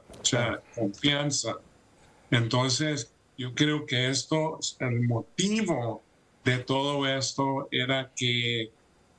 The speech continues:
Speaker 1: si traían a, a Mayo Zambada o lo engañaban y lo traía, lo traía a los Estados Unidos y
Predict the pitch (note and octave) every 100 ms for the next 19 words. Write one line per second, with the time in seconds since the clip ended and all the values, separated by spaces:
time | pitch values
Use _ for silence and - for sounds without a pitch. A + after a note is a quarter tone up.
0 | _ - - B2+ B2 A#2+ A#2 A#2 A#2 B2+
1 | C#3+ C#3+ C3 A#2+ A#2+ A2+ A2+ A#2+ C3+ C3
2 | D3 C#3+ B2+ A#2 B2 C3 C#3+ - - -
3 | _ _ _ _ - A#2+ A#2+ A#2+ A2+ A#2
4 | A#2 B2+ D3 D3 C#3+ C#3 B2 B2 B2 A#2+
5 | A2+ - B2 A#2+ A#2 A2+ A2+ C3+ C3 C3
6 | - A2+ - A#2+ B2 B2 C3 B2+ B2 B2+
7 | B2 B2